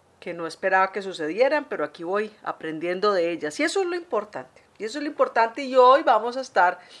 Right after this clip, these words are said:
a darle continuidad a lo que venimos hablando con lo que arranqué el inicio de año, y es, estamos hablando sobre las dieciséis leyes indiscutibles de la comunicación,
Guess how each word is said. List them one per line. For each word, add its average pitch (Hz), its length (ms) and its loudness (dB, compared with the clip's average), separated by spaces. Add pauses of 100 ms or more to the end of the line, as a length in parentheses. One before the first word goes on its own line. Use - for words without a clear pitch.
a 208 120 2
darle 196 300 4
continuidad 233 480 -4
a 180 40 0
lo 226 100 -2
que 285 80 -2
venimos 196 340 -4
hablando 170 320 -4
con 156 140 -10
lo 156 80 -10
que 208 80 -6
arranqué 175 400 -8
el 202 80 -12
inicio 254 400 -4
de 254 160 2
año, 226 260 -2
y 247 160 -6
es, 175 220 -6 (240)
estamos 190 340 -4
hablando 220 400 0
sobre 233 400 -2
las 190 180 -8
dieciséis 202 460 -4
leyes 294 340 -6
indiscutibles 226 640 -10
de 262 80 -4
la 247 160 -4
comunicación, 196 720 -8